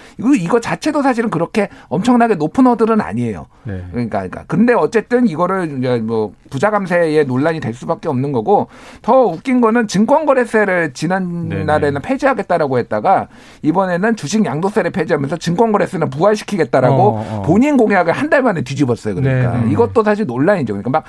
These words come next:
Speaker 1: 막 바뀌는 거예요. 그러니까 주-,
Speaker 2: 아,
Speaker 1: 예.
Speaker 2: 참 혼란하다 하는 생각이 들고 논란이 있으니까 그건 좀 잘 따져서 서로.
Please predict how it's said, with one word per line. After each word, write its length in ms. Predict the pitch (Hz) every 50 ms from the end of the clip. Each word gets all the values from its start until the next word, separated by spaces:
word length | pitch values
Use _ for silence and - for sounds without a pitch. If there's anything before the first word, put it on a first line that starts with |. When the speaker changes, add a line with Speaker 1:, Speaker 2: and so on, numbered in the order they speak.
| - - -
Speaker 1:
막 180 | - 185 202 -
바뀌는 320 | 233 - - 311 240 185
거예요. 200 | 135 120 104 104
그러니까 220 | 101 104 107 - 107
주-, 100 | 98 104
Speaker 2:
아, 80 | 104 101
Speaker 1:
예. 300 | 107 104 98 95 90 - - -
Speaker 2:
참 220 | - - 123 120 - - _ _ _ _ _ -
혼란하다 360 | 151 147 143 143 135 123 139 147
하는 160 | 139 135 131
생각이 300 | 127 143 135 135 131 123
들고 600 | 127 120 110 104 113 107 104 131 175 202 202 160
논란이 340 | 117 110 120 120 120 131 135
있으니까 540 | 123 127 - 107 98 95 - - 175 175 - - - - - - - _ _
그건 280 | _ 143 131 156 175
좀 200 | 156 - 156 151 131
잘 240 | - - 185 190 - -
따져서 720 | - 233 247 247 - 226 196 - - 208 202 143 123 - _ _ _
서로. 340 | _ - - 180 160 139 -